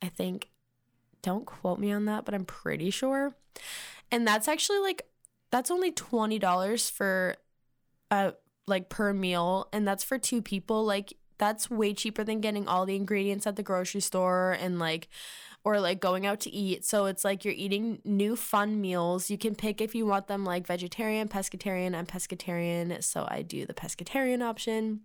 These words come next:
um, which is usually only, like, one, like, meal with fish in it a week, and then the other two are ve-, are vegetarian. It just makes the cooking fun, easy,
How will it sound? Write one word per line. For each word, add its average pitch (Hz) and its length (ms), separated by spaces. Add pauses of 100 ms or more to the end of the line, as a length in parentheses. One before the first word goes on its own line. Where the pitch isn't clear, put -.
(360)
um, 165 360 (300)
which 226 200
is 226 140
usually 233 440 (240)
only, 208 380
like, 202 240
one, 175 480
like, 170 360 (100)
meal 185 320
with 180 160
fish - 340
in 185 100
it 180 160
a 185 60
week, 180 320
and 185 140
then 185 100
the 180 100
other 165 200
two 180 220
are 180 40
ve-, 170 120 (120)
are 185 120
vegetarian. 208 840 (540)
It 233 100
just 254 200
makes 349 320 (260)
the 214 100
cooking 254 460
fun, 226 520 (160)
easy, 220 520